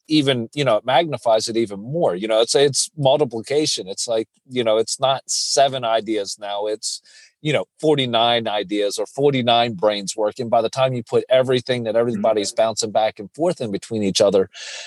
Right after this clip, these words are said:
Speaker 1: And that's where genius comes from. That's where, you know, just huge ideas and,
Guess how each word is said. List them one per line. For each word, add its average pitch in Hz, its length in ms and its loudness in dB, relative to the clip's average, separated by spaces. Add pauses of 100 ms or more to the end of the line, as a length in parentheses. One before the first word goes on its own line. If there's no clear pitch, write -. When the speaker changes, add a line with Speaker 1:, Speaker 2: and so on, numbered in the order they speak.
(260)
Speaker 1:
And 151 300 2 (220)
that's 156 260 2
where 233 160 4
genius 143 540 -2
comes 90 280 -10
from. 90 300 -12
That's 151 340 0
where, 151 640 2
you 143 140 -8
know, 110 260 0 (560)
just - 380 -6
huge 185 320 0
ideas 131 720 2 (100)
and, 127 440 -6